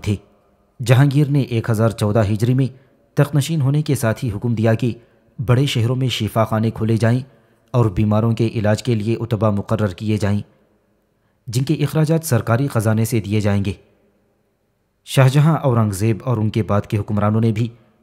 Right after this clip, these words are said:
बड़े-बड़े शहरों में शिफा खाने कायम किए थे, जिन्हें बखौफ तवालत यहाँ नज़रअंदाज किया जाएगा। कुरून वस्ता के दौरान खिलाफत इस्लामिया के मुख्तलिफ शहरों में शिफा खानों का जाल फैला दिया गया था।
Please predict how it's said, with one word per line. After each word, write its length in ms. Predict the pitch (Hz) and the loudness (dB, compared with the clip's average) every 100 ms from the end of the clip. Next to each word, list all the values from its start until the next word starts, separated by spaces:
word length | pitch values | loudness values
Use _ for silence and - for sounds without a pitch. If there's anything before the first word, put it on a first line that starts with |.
| - | -6
बड़े-बड़े 520 | 104 113 113 107 110 | 2 4 4 2 0
शहरों 360 | 104 110 101 117 | 0 -2 -2 0
में 120 | 117 | 0
शिफा 300 | - 110 110 | -2 -2 -2
खाने 280 | - 110 110 | 0 -2 -2
कायम 280 | - 107 101 | -2 -2 -2
किए 260 | 107 107 113 | -2 -2 -2
थे, 80 | 104 - _ _ _ _ _ 123 | -8 -10 _ _ _ _ _ -8
जिन्हें 400 | 101 117 147 113 | -2 2 2 0
बखौफ 360 | 113 123 123 | 0 0 0
तवालत 600 | 131 - 95 98 104 - 127 | -2 -2 -2 0 -2 -6 -8
यहाँ 260 | 104 98 | -4 -2
नज़रअंदाज 580 | 101 95 101 95 98 92 | -2 -2 -2 -2 -2 -4
किया 220 | - 101 | -4 -4
जाएगा। 380 | 95 92 92 85 _ _ _ _ _ _ _ _ _ _ _ _ _ - | -2 -2 -4 -10 _ _ _ _ _ _ _ _ _ _ _ _ _ 0
कुरून 280 | 143 185 | 2 2
वस्ता 260 | 180 170 185 | 0 -2 -2
के 160 | 170 147 | 0 2
दौरान 420 | 120 117 120 117 - - | 2 2 0 -2 -10 -4
खिलाफत 360 | 120 131 160 | -2 0 -2
इस्लामिया 520 | 147 - 113 107 110 | -2 -2 -2 0 0
के 120 | 110 110 | 0 -4
मुख्तलिफ 420 | 95 - 117 113 | -4 -4 -4 -4
शहरों 240 | 113 110 | -2 -2
में 160 | 123 120 - _ _ - | -2 -4 -8 _ _ -10
शिफा 300 | - 131 147 | -4 0 0
खानों 320 | 143 143 156 | 0 0 0
का 160 | 156 120 | 0 0
जाल 300 | 98 110 104 | 0 0 0
फैला 320 | - 104 101 | -2 0 0
दिया 200 | 98 98 | 0 0
गया 220 | 101 98 | 0 0
था। 340 | 95 87 _ | -2 -8 _